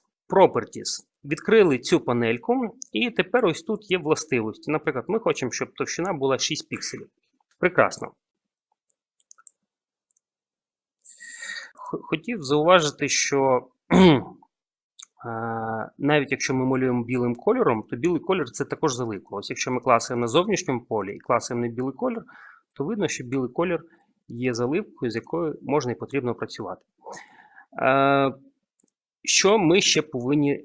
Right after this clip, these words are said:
е, вивчити? Значить, є, е, в флеші два, е, режими малювання. Об'єктний, ось Object Drawing, бачите, і звичайний растровий. Якщо ми зараз включимо об'єктний режим і спробуємо намалювати якісь примітиви,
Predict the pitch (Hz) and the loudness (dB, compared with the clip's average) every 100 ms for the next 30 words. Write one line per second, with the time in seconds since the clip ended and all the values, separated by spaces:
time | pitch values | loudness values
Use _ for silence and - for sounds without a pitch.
0 | - 127 117 127 120 - - - 104 131 | -6 -4 -2 -2 -2 -4 -6 -6 -4 -2
1 | 131 - - 139 131 220 262 226 - _ | -2 -4 -6 -14 -6 0 0 -2 -10 _
2 | _ - 151 131 123 113 151 139 - - | _ -10 -4 -4 -4 0 4 4 2 -2
3 | 143 - 233 160 113 147 180 190 - - | 0 0 0 -6 2 8 8 6 -2 -12
4 | 139 127 123 120 117 120 110 - - 117 | -10 -6 -4 -4 -4 -4 -8 -14 -10 -6
5 | 123 143 165 135 127 135 120 104 98 98 | -2 2 2 4 2 0 0 0 -2 -8
6 | - 180 151 113 113 110 - 170 208 202 | -6 -2 -2 -2 -4 -4 -2 -2 -2 -4
7 | - - 120 - 143 127 123 107 110 104 | -12 -4 -4 -2 -4 -2 -4 -2 -2 -2
8 | 101 98 104 185 - - - - - - | -4 -8 -6 -4 -4 -8 -14 -6 0 2
9 | - - - 233 170 127 127 156 160 139 | 0 -2 -4 -2 -2 -2 0 4 4 4
10 | 98 - - 98 117 214 208 156 151 - | 0 -4 -12 -10 -4 0 0 0 0 -2
11 | 147 - 135 123 135 - 170 196 202 294 | -4 -2 -4 -2 -2 -2 -4 -4 -4 -4
12 | 226 - 165 139 127 123 123 127 123 117 | -4 -2 0 2 0 -2 -2 -2 0 -2
13 | 123 - 123 - 123 135 165 226 151 | -2 -8 -8 -6 -4 -4 -2 0 0